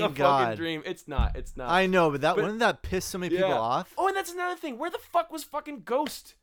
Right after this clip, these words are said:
Speaker 2: You saw him once. That
Speaker 1: Yeah.
Speaker 2: was it.
Speaker 1: Well, no, you don't see him in the season at all. That was Nymeria. That
Speaker 2: Oh,
Speaker 1: was,
Speaker 2: Nymeria,
Speaker 1: yeah,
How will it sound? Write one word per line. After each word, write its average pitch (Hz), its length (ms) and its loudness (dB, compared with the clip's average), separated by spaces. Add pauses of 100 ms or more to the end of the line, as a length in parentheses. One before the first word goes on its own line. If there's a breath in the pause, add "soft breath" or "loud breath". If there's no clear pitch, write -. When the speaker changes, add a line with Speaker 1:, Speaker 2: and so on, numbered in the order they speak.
(840)
Speaker 2:
You 147 80 -12
saw 170 200 -4
him 139 80 -4
once. 117 300 -6
That 123 80 -6
Speaker 1:
Yeah. 113 80 -6
Speaker 2:
was 104 100 -8
it. - 20 -8
Speaker 1:
Well, 302 100 -2
no, 330 60 -2
you 294 120 -2
don't 320 120 -4
see 330 140 -8
him 320 80 -6
in 277 60 -6
the 254 40 -8
season 240 300 -12
at 226 60 -6
all. 226 160 -4
That 185 120 -6
was 180 140 -10
Nymeria. 196 540 -6 (100)
That 151 80 -8
Speaker 2:
Oh, 156 100 -4
Speaker 1:
was, 151 80 -6
Speaker 2:
Nymeria, 165 200 0
Speaker 1:
yeah, - 40 0